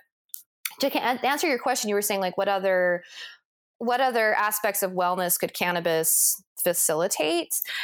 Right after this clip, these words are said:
Um, because I see it as a mind-body experience and mind-body tool,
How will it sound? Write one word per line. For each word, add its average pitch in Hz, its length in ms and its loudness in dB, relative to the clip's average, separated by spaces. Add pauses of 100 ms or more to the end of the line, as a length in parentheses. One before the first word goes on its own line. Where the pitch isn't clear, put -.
(260)
Um, 196 260 0
because 302 360 0
I 339 100 2
see 262 240 0
it 226 80 2
as 202 100 0
a 202 60 2
mind-body 180 1200 0 (1200)
experience 185 880 0
and 175 120 0
mind-body 175 520 -2
tool, 208 680 -2